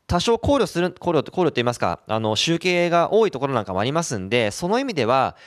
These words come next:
建物だったりとかね、えー、あとはビーエスで言うと、えー、流動の貸し引きですよね。配点がある箇所だと。まあ、こういうところはですね、売掛金なんかの集計が今回一応多かった、多かったんで、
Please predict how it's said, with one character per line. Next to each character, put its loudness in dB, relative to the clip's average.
建 -2
物 2
だ 2
っ -6
た -2
り -4
と -8
か -8
ね、 -6
え 0
ー、 0
あ -2
と -2
は 2
ビ -2
ー 2
エ 2
ス -8
で 0
言 2
う -2
と、 -4
え -2
ー、 -4
流 2
動 2
の 0
貸 -4
し -
引 -6
き -8
で -2
す -12
よ -14
ね。 -8
配 -2
点 -6
が -2
あ 0
る -4
箇 -4
所 -10
だ -10
と。 -18
ま -4
あ、 -2
こ 2
う 4
い 0
う -6
と -8
こ -2
ろ 2
は 4
で -2
す -8
ね、 -2
売 0
掛 0
金 -4
な 2
ん -4
か -2
の 0
集 -2
計 -2
が -2
今 0
回 0
一 -4
応 -4
多 2
か 0
っ -10
た、 0
多 0
か -4
っ -6
た -8
ん -12
で、 -2